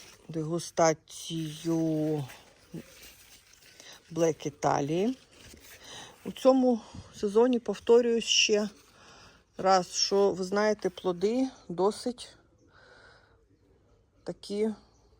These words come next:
більш-менш класного розміру. Бо до цього в мене переважно, от бачите, от порівняння, переважно отакі маленькі всі були плоди.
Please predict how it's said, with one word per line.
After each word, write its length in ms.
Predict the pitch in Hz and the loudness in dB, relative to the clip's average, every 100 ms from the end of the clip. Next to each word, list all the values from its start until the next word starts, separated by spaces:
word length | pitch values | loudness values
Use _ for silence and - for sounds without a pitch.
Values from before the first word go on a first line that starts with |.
| - | -12
більш-менш 640 | 147 190 - 180 180 233 | -6 -4 -4 -2 -2 -2
класного 600 | - 175 202 - 214 226 | -2 2 2 2 -2 0
розміру. 460 | 208 151 160 151 147 | 2 0 -2 -4 -4
Бо 420 | 151 180 190 185 - | -2 2 4 4 0
до 200 | - 180 | -6 -6
цього 560 | 180 254 311 262 180 160 - - - - - | -4 2 4 4 4 2 -6 -20 -20 -20 -4
в 40 | |
мене 240 | 185 190 190 - | -2 0 -2 -2
переважно, 600 | 185 185 208 269 226 185 | -2 2 6 6 4 -2
от 120 | 175 | -2
бачите, 400 | 175 170 170 - | -2 -2 -4 -8
от 80 | 160 | -8
порівняння, 760 | - 170 156 156 139 143 143 147 - - - | -4 -4 -4 -6 -6 -6 -10 -14 -18 -20 -8
переважно 520 | 180 180 208 247 202 | -4 2 4 4 0
отакі 320 | 190 190 - | -2 -6 -10
маленькі 480 | 196 190 160 151 - | -4 -2 -2 -4 -10
всі 200 | 151 - | -14 -12
були 240 | 156 156 156 | -8 -6 -8
плоди. 480 | - 151 156 156 | -6 -8 -6 -8